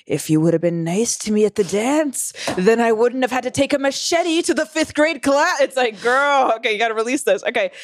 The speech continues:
Um, don't shoot me up, please. Okay. Um, <laughs> uh, the guys I dated, um, never asked me to be their girlfriend. Uh, I blame that stupid dance. It was cursed. But don't worry about me. I have tons of friends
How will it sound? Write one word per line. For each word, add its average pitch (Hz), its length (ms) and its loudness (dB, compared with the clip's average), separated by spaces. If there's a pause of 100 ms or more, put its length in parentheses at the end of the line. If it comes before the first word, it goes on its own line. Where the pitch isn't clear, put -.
(300)
Um, 233 560 0 (1040)
don't 196 160 -2
shoot - 120 -6
me 185 60 0
up, 143 100 0
please. 185 180 0
Okay. 233 240 0
Um, 247 360 -2 (400)
<laughs> - 840 -4
uh, 247 140 4
the 240 100 -2
guys 269 240 0
I 254 80 0
dated, 247 500 -2 (120)
um, 214 280 0
never 202 160 0
asked - 120 -4
me 196 60 -2
to 180 40 -4
be 190 80 0
their 185 120 -2
girlfriend. 294 680 0
Uh, 214 840 -2
I 226 120 -2
blame 247 220 0
that - 120 -2
stupid 208 220 -4
dance. 240 340 0
It 196 60 -2
was 202 140 -6
cursed. 185 400 0
But 208 120 0
don't 311 180 0
worry 247 180 2
about 202 240 -4
me. 202 340 -6
I 214 80 0
have 208 120 -2
tons 294 280 -2
of 349 100 -2
friends 254 480 0